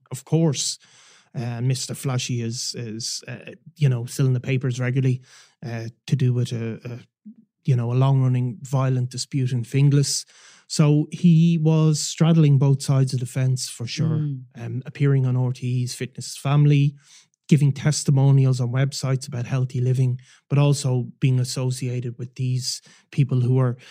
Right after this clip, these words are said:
Speaker 1: doing the opposite, but healthy living, really, you know?
Speaker 2: Mm.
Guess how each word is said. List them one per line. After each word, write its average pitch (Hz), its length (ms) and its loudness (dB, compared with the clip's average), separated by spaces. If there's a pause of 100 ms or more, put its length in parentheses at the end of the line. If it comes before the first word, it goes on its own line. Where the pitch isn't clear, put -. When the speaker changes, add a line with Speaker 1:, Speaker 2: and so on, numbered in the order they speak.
(640)
Speaker 1:
doing 151 160 6
the 143 140 4
opposite, 143 300 -2
but 123 180 -8 (100)
healthy 135 340 0
living, 127 320 0
really, 123 280 0
you 117 180 -6
know? 127 120 0
Speaker 2:
Mm. 165 340 -2